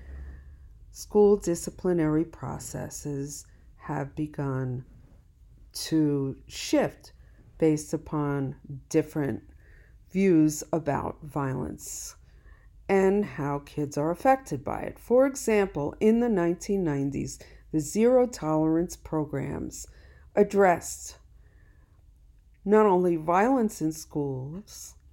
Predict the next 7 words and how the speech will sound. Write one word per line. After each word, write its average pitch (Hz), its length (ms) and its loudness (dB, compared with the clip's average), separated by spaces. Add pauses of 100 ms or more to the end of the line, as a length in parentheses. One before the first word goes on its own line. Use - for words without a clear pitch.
and 180 220 4
lack 180 300 2
of 156 240 -2 (160)
discipline 175 640 0
in 139 140 -4
schools, 139 640 -10 (520)
but 269 340 6